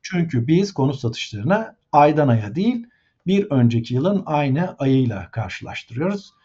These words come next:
Öyleyse iki bin yirmi üçün aralığı değil de ocağına gidersek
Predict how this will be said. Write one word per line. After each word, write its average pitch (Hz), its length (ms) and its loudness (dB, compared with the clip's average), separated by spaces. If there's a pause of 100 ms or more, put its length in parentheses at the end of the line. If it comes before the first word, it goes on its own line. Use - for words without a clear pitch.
Öyleyse 151 460 0
iki 160 220 -4
bin 160 100 0
yirmi 147 260 -2
üçün - 160 -6
aralığı 139 480 0
değil 127 280 -2
de 104 340 -10
ocağına 143 460 0
gidersek 131 920 -2